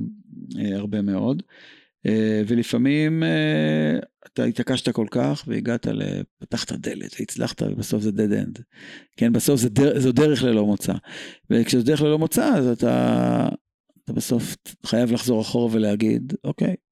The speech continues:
הדרך הזאת, כנראה הייתי אמור לפתוח את הדלת הזאת, לפגוש משהו שהוא בלתי עביר ולחזור אחורה", אבל לדעת כמו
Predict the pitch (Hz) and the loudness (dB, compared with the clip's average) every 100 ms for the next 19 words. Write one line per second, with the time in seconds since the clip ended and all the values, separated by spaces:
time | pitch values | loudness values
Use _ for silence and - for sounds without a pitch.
0 | - 107 120 - 110 - - 107 110 120 | -10 -2 -2 0 -4 -2 0 2 2 2
1 | 113 110 110 - 107 - 104 95 98 101 | 2 2 2 0 -4 -2 -2 -2 -4 -4
2 | 98 - - - - - _ _ _ _ | -4 -4 -12 -20 -20 -20 _ _ _ _
3 | _ _ 240 113 147 139 135 131 131 123 | _ _ -6 -4 2 2 4 4 2 2
4 | 120 120 110 110 147 147 120 107 101 107 | 2 4 4 4 0 2 0 2 0 2
5 | 107 117 127 139 147 208 208 160 135 131 | 2 2 2 2 2 2 4 4 2 2
6 | 131 127 120 131 123 - 139 139 135 127 | 2 2 2 0 0 2 4 4 4 4
7 | 117 113 107 | 4 4 2